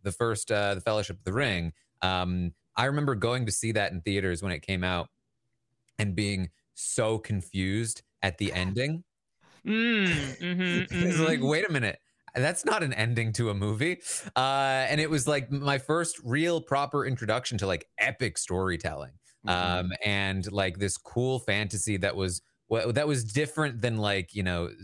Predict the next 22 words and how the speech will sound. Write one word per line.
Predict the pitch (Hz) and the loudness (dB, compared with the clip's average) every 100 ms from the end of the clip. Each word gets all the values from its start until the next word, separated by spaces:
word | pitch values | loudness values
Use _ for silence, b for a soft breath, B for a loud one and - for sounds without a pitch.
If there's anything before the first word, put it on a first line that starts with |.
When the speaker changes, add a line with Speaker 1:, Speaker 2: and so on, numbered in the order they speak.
| 98 | -8
Speaker 1:
Xena | 95 95 98 98 87 | -4 -2 0 0 0
Warrior | 90 90 87 | 0 2 0
Princess | 82 - 87 82 85 80 80 | 0 -2 -2 0 0 0 -2
or, | - 87 85 87 87 | -2 0 2 0 2
like, | 87 87 | 0 2
whatever | 107 110 110 | 0 2 0
else | 98 101 - | 0 0 -2
was | 92 | -2
on | 90 87 | -2 0
television | 90 87 80 82 | 0 0 -2 -2
at | 82 | -4
the | 80 _ 80 | -4 _ -4
time. | 80 B B _ | -4 B B _
Uh, | 104 104 101 104 101 101 - | 0 2 2 2 2 0 0
and | 120 113 | 0 0
so, | - 117 110 113 | 0 2 2 2
or | 107 | 0
at | 98 98 | 0 0
least | 98 | -2
that | 98 | 0
I | 85 85 | 0 0
saw. | 82 | 0